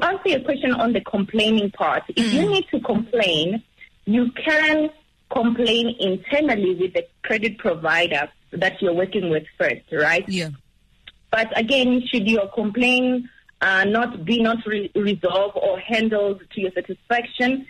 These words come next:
Speaker 1: you can then complain to the na-, National Credit Regulator to zero eight six zero,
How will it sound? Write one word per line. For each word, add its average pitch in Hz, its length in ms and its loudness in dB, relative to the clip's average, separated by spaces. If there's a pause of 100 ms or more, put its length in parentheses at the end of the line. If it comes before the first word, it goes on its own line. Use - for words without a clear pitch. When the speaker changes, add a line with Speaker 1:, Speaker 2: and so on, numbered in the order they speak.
(140)
Speaker 1:
you 214 160 0
can 208 300 0
then 202 240 2
complain 208 520 0
to 202 80 -6
the 175 80 0
na-, 175 340 0 (180)
National 208 480 0
Credit 185 400 -2
Regulator 214 760 0 (480)
to 196 360 0 (120)
zero 226 640 0
eight 202 240 -6 (160)
six 165 180 -4
zero, 247 520 0